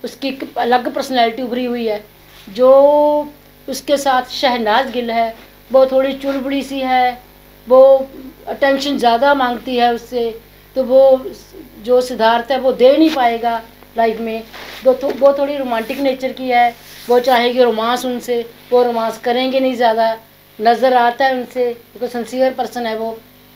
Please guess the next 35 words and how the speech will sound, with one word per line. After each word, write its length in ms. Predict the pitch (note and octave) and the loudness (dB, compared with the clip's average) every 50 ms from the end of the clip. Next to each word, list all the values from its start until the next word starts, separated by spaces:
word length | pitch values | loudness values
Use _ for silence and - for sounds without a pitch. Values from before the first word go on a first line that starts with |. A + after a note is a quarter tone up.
| _ _ _ - | _ _ _ -2
तो 320 | G#3+ G#3 G3+ G3 F#3+ F#3+ - - _ _ _ - | 0 2 2 0 -2 -6 -12 -20 _ _ _ -14
वो 200 | G#3 G3+ A#3 B3 | -4 2 4 4
उनका 400 | C#4 C#4 C#4 C#4 C#4 D4+ D4+ D4 C#4 | 4 4 2 0 2 2 4 4 4
वहाँ 300 | A#3 C4 B3+ D4 E4 E4 | 2 0 0 0 0 0
पे 120 | F4+ F4+ | 0 -2
clash 340 | F4+ E4+ D#4 C#4+ C#4+ C4+ - A3 | -2 0 0 2 0 0 -2 -8
ज़रूर 260 | A3 A#3+ C#4 D#4+ E4+ | -6 -2 0 0 2
हो 180 | D#4 C#4+ C4+ C4 | 2 2 2 0
सकता 360 | - B3 A#3 - - C4 A#3+ | 0 -4 -10 -8 -6 -4 -2
है 300 | A3+ A#3 A#3 A#3 A3+ - - - - | 0 0 -2 -2 -6 -8 -14 -16 -10
life 260 | A#3 A#3+ A#3+ B3 G#3+ | -6 -4 -4 -4 -4
में, 140 | A3+ A#3+ A#3 | -2 -2 -2
अगर 160 | A3+ A3+ A#3+ | 0 0 0
शादी 360 | A#3 - B3+ A3+ A3 A3 A3 A#3+ | -2 0 0 0 0 -2 -4 -6
होती 360 | G3 A3 A3 G#3+ - A#3+ A#3 | -4 -4 -6 -6 -8 -8 -8
है 180 | G#3 F#3+ F#3 - - - - - - _ - | -8 -8 -8 -12 -18 -20 -20 -20 -14 _ -2
तो 80 | D#4 D#4+ | 0 2
वो 120 | E4+ F4+ | 4 4
लगता 420 | E4 C#4+ C4+ C4+ B3+ - - F4 F4 | 4 4 2 0 0 2 2 2 2
नहीं 220 | D4+ C4+ B3+ B3 B3 | 2 0 -4 -6 -4
कि 100 | C4 C4 | -4 -2
वो 140 | B3+ C4 | 0 0
शादी 360 | C4 C4 C4 A#3+ A#3 A#3 A#3+ A#3+ | 0 0 -2 -2 -2 -2 -4 -8
उनकी 220 | A#3 A3+ B3+ B3+ | -8 -8 -10 -8
perfect 420 | - C4+ A#3 - A#3+ A3 A3 - | -8 -8 -4 -2 -4 -4 -4 -4
होएगी, 420 | A3+ F#3+ A3 G#3+ G#3 G#3 G#3 F#3+ F#3 - - - - - - - - - - - - - - | -6 -2 0 2 2 2 0 -4 -16 -18 -20 -20 -20 -20 -20 -20 -20 -20 -20 -20 -20 -16 -8
निभेगी 640 | A#3 B3 C4+ - C#4+ D4 C4+ B3+ - A#3+ A#3+ A#3+ A#3 G3+ A3+ | -4 -2 -2 0 4 4 4 4 2 -2 -6 -6 -4 -2 0
या 180 | B3 A#3+ A#3 A3 - - - - - - - | 2 2 2 0 -2 -8 -20 -20 -20 -18 -12
long 540 | A3 A3+ B3 C4 B3+ A#3+ B3 B3 B3+ B3 C4 | -10 -8 -8 -4 0 4 4 6 6 4 4
life 240 | B3+ B3+ B3 B3 B3 | 4 4 4 2 0
चलेगी, 500 | - B3+ A3 G#3+ G#3 G3+ G3 G3 G#3 G3 - - - - - | -2 -2 0 0 0 0 -2 -4 -12 -16 -16 -20 -20 -10 -2
क्योंकि 340 | C4 B3+ C4 C4 D#4 D#4 D#4+ D#4 D#4+ D#4 - - - - _ _ _ - | -2 0 0 0 2 0 0 0 -2 -10 -16 -18 -20 -20 _ _ _ -8
लड़की 460 | A#3+ B3 C4+ C4+ C4 - D#4+ E4 D#4+ | 0 2 2 2 2 2 2 2 2
को 340 | D#4+ D4 C#4+ C#4 C#4+ C#4+ D4 | 2 4 4 6 6 6 4
जो 200 | B3+ A3+ C4 C4 | 2 2 4 6